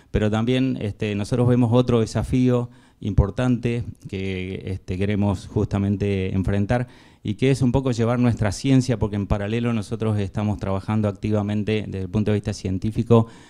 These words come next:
en procesos de transformación, un poco de economía circular, transformación de residuos agroindustriales, en principio, o residuos orgánicos,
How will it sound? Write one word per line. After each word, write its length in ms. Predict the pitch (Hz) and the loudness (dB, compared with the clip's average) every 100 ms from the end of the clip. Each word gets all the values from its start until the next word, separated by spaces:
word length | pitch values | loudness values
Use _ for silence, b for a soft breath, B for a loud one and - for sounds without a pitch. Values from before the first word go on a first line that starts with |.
| B B | B B
en 280 | 110 113 123 | -4 -2 0
procesos 580 | 127 104 - 117 123 107 | -2 -4 -4 -2 0 4
de 280 | 113 123 - B B | 4 2 -2 B B
transformación, 1040 | - 104 98 104 101 98 - 127 131 127 - | -2 0 2 2 2 0 2 4 6 4 0
un 80 | 110 | 0
poco 180 | 123 | 2
de 60 | 120 | 0
economía 380 | 104 104 107 110 | 0 0 0 -2
circular, 500 | - 95 98 92 92 | -2 -4 -4 -4 -4
transformación 640 | 95 - 98 95 - 113 | -2 -2 -2 -2 -2 0
de 100 | 107 | 0
residuos 760 | 95 90 - 107 107 104 - - | -2 -6 -6 -4 -2 -4 -6 -12
agroindustriales, 800 | 101 95 95 87 - 107 110 113 | -10 -6 -6 -6 -8 -6 -2 0
en 100 | 95 | 0
principio, 580 | 92 92 - 104 117 107 | -2 -4 -4 -4 -2 -4
o 60 | |
residuos 380 | 87 82 101 92 | -4 -8 -8 -6
orgánicos, 600 | 98 95 113 123 135 135 | -6 -4 -4 -2 -4 -6